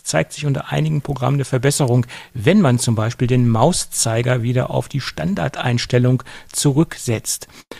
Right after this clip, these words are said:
Das heißt, man hat ja unter Monterey im Moment erweiterte Konfigurationsmöglichkeiten für den Mauszeiger, ähm, Farbe, Rahmenfarbe, äh, Füllfarbe et cetera. Das findet man unter dem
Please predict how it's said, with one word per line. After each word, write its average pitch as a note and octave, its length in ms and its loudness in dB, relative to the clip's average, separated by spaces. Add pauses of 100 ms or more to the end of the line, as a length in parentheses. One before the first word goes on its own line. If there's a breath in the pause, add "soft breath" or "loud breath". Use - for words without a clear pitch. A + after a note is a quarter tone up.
Das A2 180 -6
heißt, C#3 200 0
man B2 100 2
hat C3 140 0
ja C3+ 80 0
unter B2+ 180 0
Monterey C3+ 560 -2
im B2+ 80 -4
Moment A#2 480 0
erweiterte B2 800 -2
Konfigurationsmöglichkeiten C3+ 1600 -2
für C3 140 -4
den B2 160 2
Mauszeiger, A2+ 800 0 (440 loud breath)
ähm, A2 580 0
Farbe, B2 800 2
Rahmenfarbe, A#2+ 1200 0 (180)
äh, C3 540 -4 (180)
Füllfarbe B2+ 960 0
et A#2+ 100 -8
cetera. A#2 560 -2 (400 loud breath)
Das B2 180 -2
findet D#3 340 -2
man C#3 360 2 (120)
unter B2+ 360 -2
dem B2+ 560 -2